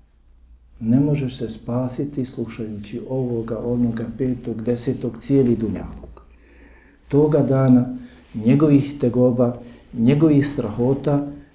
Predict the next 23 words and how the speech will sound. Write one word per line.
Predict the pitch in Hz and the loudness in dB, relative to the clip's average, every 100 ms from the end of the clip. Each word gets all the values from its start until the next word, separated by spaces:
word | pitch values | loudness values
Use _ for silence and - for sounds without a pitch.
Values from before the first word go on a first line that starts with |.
| - | -20
spasit | - - 117 127 123 131 | -20 -6 -4 -4 -6 -6
ćeš | 113 - | -6 -4
se | 104 | -8
samo | - 120 147 160 160 - - _ - | -2 0 2 -2 -4 -10 -20 _ -20
slijedeći | - 117 117 120 113 113 | -8 -2 0 0 -4 -6
Allahove | 104 107 104 107 | -6 -8 -8 -8
upute. | 95 - - - - _ _ _ _ _ - _ - - | -10 -14 -20 -20 -20 _ _ _ _ _ -20 _ -20 -8
Budeš | 117 113 143 135 - | -2 0 2 0 0
li | 117 | -4
tražio | - 123 123 131 | -2 -2 0 0
Allahu | 113 123 123 120 | 0 -2 -2 -2
blizinu | 113 107 120 113 | -2 0 2 4
na | 107 | 2
dunjaluku, | 104 110 127 139 143 - | -2 0 2 0 -2 -6
Allahu | 113 117 123 117 | -6 -4 -4 -4
zadovoljstvo | 110 110 107 123 120 117 | -4 -4 -2 -2 -2 -2
na | 110 | -2
dunjaluku, | 104 113 117 139 151 143 | -2 0 0 0 -4 -8
sutra | - 139 - 110 | -8 -8 -6 -8
će, | 117 | -8
ako | 110 104 110 | -8 -8 -8
Bog | 104 113 110 | -2 -2 -2
da, | 113 - | -4 -6